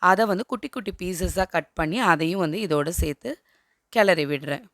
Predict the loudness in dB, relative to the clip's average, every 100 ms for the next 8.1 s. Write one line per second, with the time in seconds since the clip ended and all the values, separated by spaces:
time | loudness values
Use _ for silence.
0 | _ _ _ _ _ _ _ _ _ _
1 | _ _ _ _ 0 2 2 -2 -2 0
2 | 0 2 2 0 -2 -2 -2 -2 2 4
3 | 4 2 0 0 0 0 0 -2 -2 -4
4 | -2 0 2 2 0 -2 0 -2 -4 -6
5 | -2 -4 -4 -4 -2 -2 -4 -6 _ _
6 | _ _ _ _ 4 6 6 2 0 -2
7 | -4 -2 -4 -6 -6 -2 -2 -2 -4 -4
8 | -6